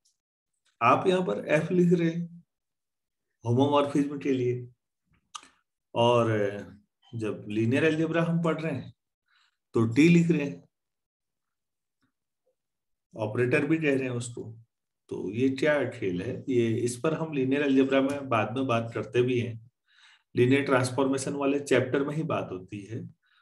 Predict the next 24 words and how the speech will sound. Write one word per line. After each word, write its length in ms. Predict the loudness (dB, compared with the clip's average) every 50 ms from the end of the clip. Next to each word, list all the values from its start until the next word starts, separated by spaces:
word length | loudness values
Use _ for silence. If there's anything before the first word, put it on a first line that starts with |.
| _ _ _ _ -6
होता 240 | -4 -2 0 0 0
क्या 200 | 0 0 0 0
है 60 | -2 -2
बच्चों 280 | -4 -6 -6 -4 -6 -4
की 100 | -2 0
वेक्टर 400 | 0 2 2 2 0 0 -2 -2 -2
स्पेस 420 | -2 -2 0 0 0 0 -2 -2
से 100 | -2 -2 -2
वेक्टर 360 | -2 -4 -4 -4 -4 -4 -4
स्पेस 400 | -4 -4 -6 -4 -4 -4 -6 -8 -14
में 100 | -14 -14 -14 -16 _ _ _ _ _ _ _ _ _ _ _ _ _ _ _ _ _ _ _ _ _ _ _ _ _ _ _ _ _ _ _ -14
अगर 300 | -10 -8 -6 -6 -8 -8
कोई 220 | -10 -8 -8 -8 -8 -8 -10 -12 -14 -16 -20 _ _ _ -6
मैप 280 | -4 -2 -2 -2 -4 -6
हो 240 | -10 -16 -16 -16 -18 _ _ _ _ _ _ _ _ _ _ _ _ _ _ _ _ _ _ _ _ _ _ _ _ _ _ _ _ _ _ _ _ _ _ _ _ _ _ _ _ _ _ _ 2
तो 140 | 4 6 6 6 4 0 -2 -4 -2 -2
उसको 240 | -2 0 4 6 6
ऑपरेटर 460 | 6 6 6 4 2 2 2 2 -2 -2
कहते 340 | -2 -4 -6 -6 -8 -14 -16
हैं, 300 | -16 -14 -12 -12 -12 -12 -14 _ _ _ _ _ _ _ _ _ _ _ _ _ _ _ _ _ _ _ _ _ _ _ _ _ _ _ _ _ _ _ _ _ _ _ _ _ _ _ _ _ _
और 240 | -2 2 2 4 4
वेक्टर 340 | 4 4 2 2 4 4 4 4
स्पेस 460 | 4 2 2 2 2 2 0 -4 -4
से 100 | -4